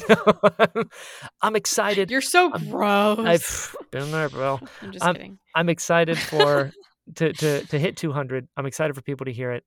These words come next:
Speaker 1: Um, there's a lot of really cool stuff happening. And, yeah, <laughs> I don't know if anyone listens to them ever 'cause, <laughs> you know, you don't get, do you get, you know what? A D D is on full swing now, pal. Do we
Speaker 2: Yeah,
Speaker 1: get
Speaker 2: I can tell.
Speaker 1: feedback?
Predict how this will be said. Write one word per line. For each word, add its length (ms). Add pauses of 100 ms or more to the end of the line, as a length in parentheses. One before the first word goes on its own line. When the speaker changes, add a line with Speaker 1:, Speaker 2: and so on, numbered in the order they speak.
(260)
Speaker 1:
Um, 420
there's 120
a 40
lot 120
of 60
really 140
cool 140
stuff 180
happening. 400 (260)
And, 400 (280)
yeah, 180 (100)
<laughs> 80
I 100
don't 120
know 100
if 80
anyone 380
listens 360
to 100
them 160
ever 200
'cause, 360 (580)
<laughs> 720
you 260
know, 180
you 180
don't 180
get, 220 (320)
do 160
you 40
get, 160 (220)
you 100
know 80
what? 160 (500)
A 120
D 120
D 120
is 120
on 160 (140)
full 140
swing 280
now, 160
pal. 320 (600)
Do 120
we 180
Speaker 2:
Yeah, 180
Speaker 1:
get 180
Speaker 2:
I 80
can 140
tell. 80 (160)
Speaker 1:
feedback? 300